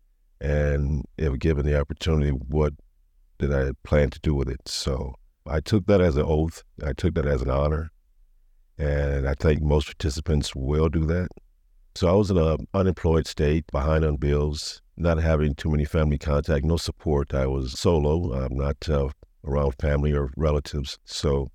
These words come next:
when it came to trying to overcome some, um, some obstacles of, uh,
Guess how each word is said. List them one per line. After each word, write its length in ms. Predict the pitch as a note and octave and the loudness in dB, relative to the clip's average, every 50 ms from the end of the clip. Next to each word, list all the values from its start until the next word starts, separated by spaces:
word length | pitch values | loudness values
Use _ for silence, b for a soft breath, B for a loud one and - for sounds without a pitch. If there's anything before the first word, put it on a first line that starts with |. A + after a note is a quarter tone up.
| - | -8
when 220 | - C#2+ D2 D#2 D2+ | -4 -2 0 2 0
it 120 | D2 - | 0 -2
came 300 | - - F2 F2 E2+ D#2+ | 0 0 2 2 2 0
to 280 | - - - E2 D#2 D2+ | -2 -2 0 2 2 0
trying 480 | D2 - - E2 D#2+ D#2 D#2+ D#2+ D2 C#2 | 0 -2 0 2 2 4 4 2 0 -2
to 540 | - - - D2+ D2 C#2+ C#2+ C#2 C#2 C#2 B1 | -6 -4 -2 0 0 2 2 0 0 0 0
overcome 560 | C2 D#2+ D2+ C#2 C#2+ C#2 - E2 D2+ D2+ D#2 | 2 2 2 2 -2 -2 0 0 2 2 0
some, 460 | D2 - - - D2 C#2 C#2 C2+ C2+ B1+ | 0 -4 -4 -2 0 0 0 -2 -2 -2
um, 380 | B1 B1 B1 B1 B1 B1 B1 | -4 -4 -4 -4 -6 -6 -6
some 200 | - - - C2 | -8 -6 -4 -4
obstacles 680 | C2+ C#2+ D2+ - - - - - C2+ C2+ C2 B1 - - | -2 0 -2 -2 -4 -6 -6 -4 -4 -4 -4 -4 -4 -4
of, 180 | C#2+ C2+ A#1+ | -4 -4 -2
uh, 300 | C2 C2+ C2 C2 B1+ B1+ | -2 -2 -2 -2 -2 -4